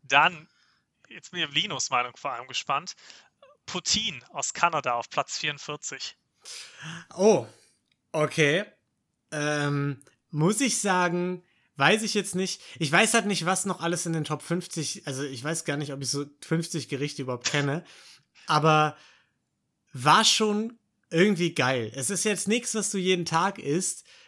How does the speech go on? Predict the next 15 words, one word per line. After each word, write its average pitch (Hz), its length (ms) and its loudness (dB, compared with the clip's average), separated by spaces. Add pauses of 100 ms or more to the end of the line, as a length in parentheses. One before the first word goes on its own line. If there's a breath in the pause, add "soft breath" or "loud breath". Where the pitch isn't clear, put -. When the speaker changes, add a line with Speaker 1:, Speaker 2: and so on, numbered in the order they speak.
Speaker 2:
Es 147 160 0
ist 180 160 -2
so 196 100 0
ein 190 100 -2
Essen, 170 600 -2 (1300)
es 170 220 4
ist - 380 2
geiler, 202 400 4
als 165 180 0
es 151 120 -2
klingt. 143 360 2
Also 127 220 -4
wenn 156 120 2
du 185 80 2
sagst, 170 520 -2